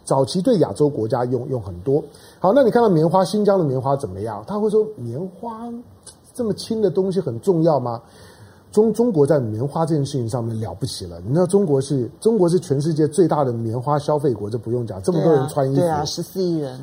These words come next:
Speaker 1: 好，十四亿人穿衣服，最大棉花消-，消费国。中国是全世界第二大的棉花产国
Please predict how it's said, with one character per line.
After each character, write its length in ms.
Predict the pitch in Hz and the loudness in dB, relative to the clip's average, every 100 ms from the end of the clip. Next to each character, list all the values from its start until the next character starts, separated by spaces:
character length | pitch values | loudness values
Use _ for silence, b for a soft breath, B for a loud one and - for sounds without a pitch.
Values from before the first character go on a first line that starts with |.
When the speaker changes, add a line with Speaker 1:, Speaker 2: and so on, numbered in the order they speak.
| - | -4
Speaker 1:
好， 120 | 147 | 0
十 100 | 160 | 2
四 100 | 170 | 4
亿 40 | 208 | 4
人 80 | |
穿 200 | 165 180 | 4 2
衣 40 | 180 | 2
服， 100 | 139 | 2
最 160 | 170 | 4
大 100 | 180 | 4
棉 160 | 151 120 | 4 0
花 160 | 123 131 | 0 0
消-， 220 | 131 123 | 0 -2
消 160 | 123 | -2
费 160 | 120 113 | -4 -6
国。 140 | 95 | -8
中 200 | 98 220 | -2 0
国 160 | 240 175 | 2 2
是 220 | 165 185 170 B B | 2 -2 -2 B B
全 240 | - 160 | -4 -4
世 160 | 170 185 | -4 -2
界 160 | 180 175 | -2 -2
第 180 | 226 | 2
二 100 | 240 | 2
大 140 | 185 165 | 4 2
的 100 | 131 | 0
棉 240 | 104 101 | -2 -8
花 180 | 113 123 | -6 -6
产 180 | - 98 | -6 -12
国 80 | 76 | -16